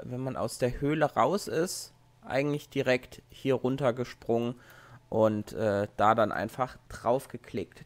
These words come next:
Das zweite Täfelchen finden wir bei sechsundvierzig, siebenundsiebzig. Dafür müssen wir ein Stück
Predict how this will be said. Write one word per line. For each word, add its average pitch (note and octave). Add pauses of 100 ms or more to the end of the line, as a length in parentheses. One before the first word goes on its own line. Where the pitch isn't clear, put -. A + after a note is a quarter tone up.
(100)
Das C3
zweite E3+
Täfelchen F#3+ (340)
finden E3
wir D#3+
bei B2+
sechsundvierzig, D#3 (680)
siebenundsiebzig. B2 (1400)
Dafür A#2
müssen B2
wir A#2
ein A#2
Stück -